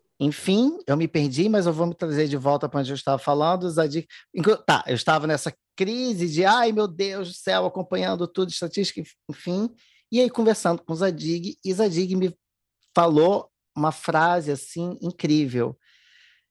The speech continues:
que era, "Amigo, você não criou esse podcast pra testar, pra ver qual era,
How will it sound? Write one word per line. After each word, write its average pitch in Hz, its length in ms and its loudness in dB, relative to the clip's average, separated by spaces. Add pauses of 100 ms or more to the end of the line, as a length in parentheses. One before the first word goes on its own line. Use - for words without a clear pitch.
(280)
que - 80 0
era, 127 420 2
"Amigo, 151 500 0 (1200)
você 214 300 -4
não 254 160 -2 (540)
criou 147 320 -2
esse 143 160 -8
podcast 117 960 -10 (640)
pra 139 180 -2
testar, - 1300 -8
pra 120 160 -4
ver 123 260 -6
qual 113 280 -2
era, 110 840 -6